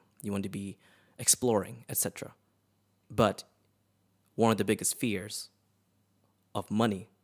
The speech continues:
I believe at least, is that it's not that we want to be rich because we want to get a lot of money. We want to be rich because we want money to not be a problem anymore.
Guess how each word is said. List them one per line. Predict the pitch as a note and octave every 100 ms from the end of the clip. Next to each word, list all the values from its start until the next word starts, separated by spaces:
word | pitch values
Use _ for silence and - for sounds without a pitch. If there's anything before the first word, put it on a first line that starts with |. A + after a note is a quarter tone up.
| _
I | A#2+ C3
believe | A2+ G2+
at | F#2
least, | - F#2+ - _ _ _ -
is | G2
that | G2+ F#2+ - _ _ _
it's | - -
not | B2+
that | G#2+
we | A2
want | A2
to | G#2
be | G2+
rich | G2 A2 -
because | F#2+ G2+ F#2+ - _
we | G#2+
want | G#2 G2+
to |
get | G#2 -
a |
lot | G2+
of | G2+
money. | A2 G2+ G2+ _ _ _ _ _ _ -
We | B2
want | B2
to | G#2
be | G2
rich | - -
because | - G2 G2
we | G2+ A#2
want | G#2+ G#2+
money | G#2+ G#2 G2+
to | -
not | G#2+ G2+
be | G#2
a |
problem | F#2+ A2+ A2 G2+
anymore. | G2 F#2 F#2